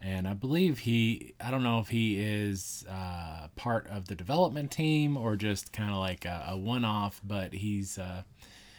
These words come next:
he's incorporated with this, uh, what, a Fantasia game or something? Um, I forget, but it's, it's very similar to a mobile game.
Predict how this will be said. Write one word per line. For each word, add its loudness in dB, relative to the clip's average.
he's 0
incorporated 4
with 0
this, -2
uh, -6
what, -8
a -18
Fantasia -4
game 0
or -2
something? -2
Um, -2
I -2
forget, -4
but 4
it's, 2
it's -4
very 6
similar 2
to -4
a -2
mobile 2
game. -8